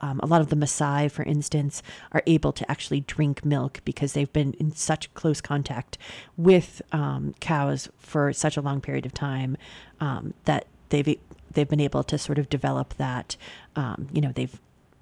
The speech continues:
people who were able to, uh, metabolize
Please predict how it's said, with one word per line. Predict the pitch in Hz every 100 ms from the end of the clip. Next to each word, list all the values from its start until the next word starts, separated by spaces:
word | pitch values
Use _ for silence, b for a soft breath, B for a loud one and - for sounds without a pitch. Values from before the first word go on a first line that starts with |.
| -
people | - 160 147
who | 143
were | 139 135
able | 147 139 135
to, | - 139 139 135 135 -
uh, | 131 110 113 B B B B
metabolize | 170 170 185 160 151 147 143 143 139